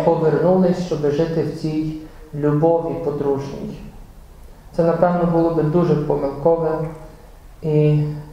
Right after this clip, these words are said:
не тільки напевно, але стопроцентово. І тому ми можемо сказати, що с-, щасливе подружжя, щаслива родина, сім'я є та,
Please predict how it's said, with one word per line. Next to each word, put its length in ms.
не 140
тільки 260
напевно, 560
але 120
стопроцентово. 920
І 20
тому 460
ми 80
можемо 320
сказати, 460
що 200
с-, 220
щасливе 440
подружжя, 680
щаслива 460
родина, 500
сім'я 520
є 140
та, 460